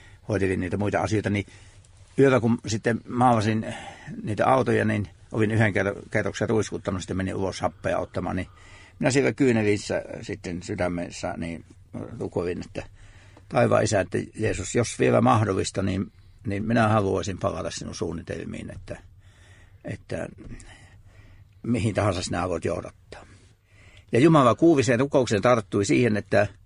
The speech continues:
kun minä sitä muutaman vuoden olin rukoillut, niin tuota, Jumala antoi minun kuitenkin kokeilla sitä yrityselämää niin paljon, että rakensin sen teollisuushallin, sain rakentaa sen ja sain kokea, että rahaa tuli ja meni. Ja se vähän niin kuin vei mukanansa, niin kuin tuossa alussa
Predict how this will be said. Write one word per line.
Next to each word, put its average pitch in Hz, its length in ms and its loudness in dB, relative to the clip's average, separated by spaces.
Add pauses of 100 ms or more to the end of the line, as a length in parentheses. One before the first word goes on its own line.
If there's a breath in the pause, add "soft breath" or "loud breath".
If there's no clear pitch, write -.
(400 soft breath)
kun - 100 -4
minä 104 160 2
sitä 107 160 2
muutaman 101 340 2
vuoden 90 200 -2
olin 92 140 -2
rukoillut, 113 460 2
niin 98 180 0
tuota, 98 300 0 (140)
Jumala 120 260 4
antoi 123 160 4
minun 127 180 4
kuitenkin 117 340 2
kokeilla 123 340 2
sitä - 160 0
yrityselämää 120 600 2
niin 117 140 0
paljon, 104 180 2
että 101 220 0 (720 loud breath)
rakensin 101 440 -2
sen 92 160 -6
teollisuushallin, 110 680 2
sain 104 160 0
rakentaa 98 380 -2
sen 95 280 -2
ja 98 100 -4
sain 98 200 -4
kokea, 101 300 -2
että 98 280 -4 (160)
rahaa 98 360 0
tuli 117 340 2
ja 104 100 2
meni. 101 380 0 (960 loud breath)
Ja 92 320 -2 (380)
se - 280 -2
vähän 104 220 4
niin 117 120 4
kuin 127 300 2
vei 117 140 4
mukanansa, 101 600 2
niin 95 160 -4
kuin 90 100 -8
tuossa - 220 -6
alussa 95 340 -4